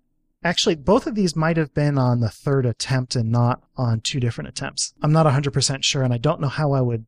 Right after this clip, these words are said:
confirm that. But in any event, the clue for this week was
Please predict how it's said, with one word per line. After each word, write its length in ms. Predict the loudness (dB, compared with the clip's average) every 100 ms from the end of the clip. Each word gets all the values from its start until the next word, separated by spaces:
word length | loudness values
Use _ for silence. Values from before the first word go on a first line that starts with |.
| _
confirm 600 | -4 -4 -4 0 0 0 -4
that. 160 | -8 _
But 180 | -6 -2
in 120 | 0
any 160 | 2 4
event, 300 | 2 0 -4 _
the 180 | -6 -6 -6 -12
clue 300 | 2 4 4
for 140 | 2
this 240 | 2 2 0
week 260 | -2 0
was 560 | 2 4 2 0 -2